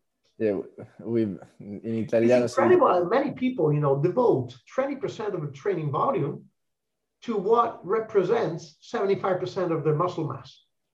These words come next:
Speaker 2: So twenty percent of the volume to your lower body, which is seventy percent of your muscle mass.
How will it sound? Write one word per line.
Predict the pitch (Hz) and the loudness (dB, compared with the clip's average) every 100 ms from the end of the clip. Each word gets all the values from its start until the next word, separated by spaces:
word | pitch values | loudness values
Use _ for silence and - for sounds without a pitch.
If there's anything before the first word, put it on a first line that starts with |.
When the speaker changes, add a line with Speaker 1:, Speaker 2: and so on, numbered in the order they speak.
| _ _ | _ _
Speaker 2:
So | - 151 135 - | -4 0 0 0
twenty | 262 254 | 0 0
percent | - 233 202 | -2 0 2
of | |
the | 180 | 4
volume | 214 202 175 | 6 6 4
to | - | 0
your | 160 | 0
lower | 180 320 233 | 2 4 4
body, | 135 127 151 | 2 0 0
which | 165 156 | -2 -4
is | 180 - | -6 -4
seventy | 175 165 | -4 -4
percent | 170 - 147 | -4 -6 -6
of | 156 | 2
your | 185 | 2
muscle | 269 - - | 2 -2 -6
mass. | 123 - | -8 -16